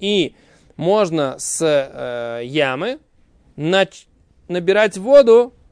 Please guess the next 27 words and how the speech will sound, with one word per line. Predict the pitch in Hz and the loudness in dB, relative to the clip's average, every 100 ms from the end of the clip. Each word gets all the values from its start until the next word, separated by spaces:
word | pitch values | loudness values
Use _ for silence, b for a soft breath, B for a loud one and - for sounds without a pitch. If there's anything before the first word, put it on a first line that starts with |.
| _ _ _ _ | _ _ _ _
э, | 139 135 135 127 131 - | -10 -6 -4 -4 -6 -12
в | 131 | -4
дом, | 151 123 110 _ _ - | 0 0 -2 _ _ -12
если | 165 180 180 | -6 -6 -4
яма | 160 165 202 233 220 _ _ _ _ | -4 -4 -4 -6 -8 _ _ _ _
с | - | -6
водой, | 151 160 240 277 | -2 0 4 2
она | 180 151 165 190 | 2 -2 -4 -6
глубиной | 175 147 151 147 165 175 135 - _ - | -8 -10 -8 -6 -4 -2 -2 -6 _ -20
десять, | 196 196 262 233 - - | -8 -6 -6 -8 -16 -16
и | 196 | -12
её, | 233 175 160 175 190 180 165 | -10 -8 -6 -4 -2 -2 -4
э, | 143 135 135 131 - | -6 -6 -8 -10 -12
бруствер | 143 170 196 - 131 | -4 -2 -2 -4 -8
там | 135 131 | -10 -14
тоже | - - - - | -14 -14 -14 -20
десять. | - - 135 131 - _ | -20 -20 -18 -18 -20 _
Сейчас | - 151 | -16 -16
посмотрим. | 139 143 131 _ _ _ _ _ - - _ _ _ _ _ _ _ _ b b b b b b b | -14 -16 -16 _ _ _ _ _ -20 -20 _ _ _ _ _ _ _ _ b b b b b b b
Задаёт | 127 139 180 | -10 -6 -4
Гемара | 180 165 | -2 -2
вопрос. | 156 143 123 | 0 0 -2
Бимай | 110 127 170 165 | -4 -6 -4 -4
аскинан, | 147 160 117 | -4 -6 -8
чем | 131 165 | -8 -8
мы | |
занимаемся? | 156 165 143 110 - | -8 -8 -8 -8 -16